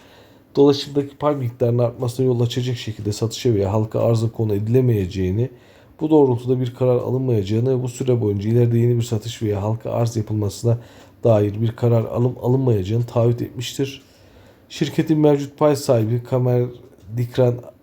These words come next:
Aliyanakyan, on yedi sıfır bir iki bin üç tarihli taahhütnamesiyle şirket paylarının borsada işlem görmeye başladığı tarihten itibaren bir yıl boyunca halka arz edilen paylar dışında kalan şirket paylarının dolaşımdaki pay miktarının artmasına yol açacak şekilde satışa veya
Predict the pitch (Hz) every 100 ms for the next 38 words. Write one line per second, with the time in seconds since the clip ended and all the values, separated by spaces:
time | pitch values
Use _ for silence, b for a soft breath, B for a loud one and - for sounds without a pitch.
0 | _ - 113 120 120 117 - 117 135 -
1 | b b b - 135 139 139 - - 127
2 | 123 120 127 127 123 - 120 117 120 117
3 | 95 117 120 117 131 131 131 123 139 -
4 | 117 104 117 120 117 117 117 123 117 113
5 | 117 110 107 - 113 113 - 110 113 117
6 | 104 110 95 110 120 B B B B B
7 | _ 156 165 151 123 113 117 113 123 120
8 | 120 135 127 123 117 120 120 123 120 113
9 | - 107 - 117 117 117 113 123 - 107
10 | 98 104 135 127 B B B B 147 143
11 | 143 147 143 139 147 139 131 120 123 117
12 | 113 - 117 117 123 110 113 120 120 117
13 | 110 107 - 117 - 120 104